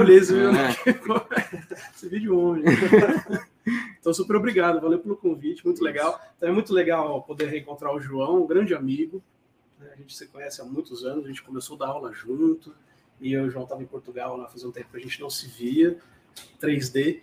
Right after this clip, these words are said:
Speaker 1: né? A gente se via só por tela, então muito legal poder encontrar o João.
Speaker 2: Bacana.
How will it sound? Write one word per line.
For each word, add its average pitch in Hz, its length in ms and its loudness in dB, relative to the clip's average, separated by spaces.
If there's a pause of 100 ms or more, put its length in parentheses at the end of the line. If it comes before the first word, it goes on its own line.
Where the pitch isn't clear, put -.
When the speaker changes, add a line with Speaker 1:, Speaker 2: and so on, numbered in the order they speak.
(140)
Speaker 1:
né? 139 120 -10
A 160 60 -4
gente 135 140 -12
se - 160 -12
via 131 200 -6
só 135 280 -8 (200)
por 131 180 -4
tela, 147 440 -2
então 131 280 -6
muito 139 280 -2
legal 135 300 0
poder 127 200 -4
encontrar 127 300 -10
o 123 60 0
João. 120 360 -4 (320)
Speaker 2:
Bacana. 107 500 -8